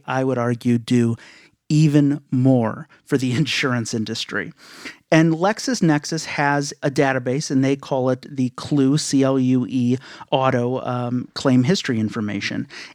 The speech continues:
And this is a database of all of the accidents or claims that you have filed with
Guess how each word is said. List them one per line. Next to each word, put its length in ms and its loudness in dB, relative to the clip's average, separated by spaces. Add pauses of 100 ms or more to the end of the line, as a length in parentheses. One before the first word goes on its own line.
And 360 4
this 400 0 (120)
is 460 2 (380)
a 100 2
database 680 0
of 160 -6 (200)
all 400 2
of 140 -4
the 220 -4 (120)
accidents 1040 -4 (340)
or 160 6
claims 680 2
that 140 -4
you 180 2
have 180 0
filed 680 -4 (360)
with 180 4